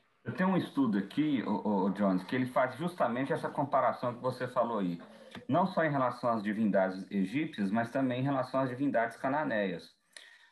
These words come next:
mostrando que cada deus ali tinha um domínio sobre as águas do rio, sobre as rãs, sobre as pragas, sobre o gado, sobre a, a, enfim, sobre cada uma das dez pragas, e mostrando que, na verdade,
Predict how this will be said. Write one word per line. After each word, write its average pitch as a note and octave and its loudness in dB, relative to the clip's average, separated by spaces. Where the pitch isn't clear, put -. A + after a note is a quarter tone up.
mostrando A#2+ 0
que C3 -4
cada C3+ 2
deus A2 0
ali G2+ 2
tinha G#2+ -2
um G2+ 4
domínio A#2+ 2
sobre F#2+ -2
as F#2+ 0
águas A2+ 2
do F2+ -2
rio, G#2+ 0
sobre G2 0
as F#2+ 0
rãs, A2 0
sobre F#2 0
as F2+ 0
pragas, G#2+ 2
sobre G2 2
o F#2 4
gado, G2+ 0
sobre G#2 0
a, G#2 2
a, - -4
enfim, G#2 -2
sobre C#3 0
cada F#3 2
uma D3 2
das G#2 0
dez F#2+ 0
pragas, A#2 0
e A2+ 0
mostrando C#3 0
que, C#3 -6
na D#3 2
verdade, A#2+ 0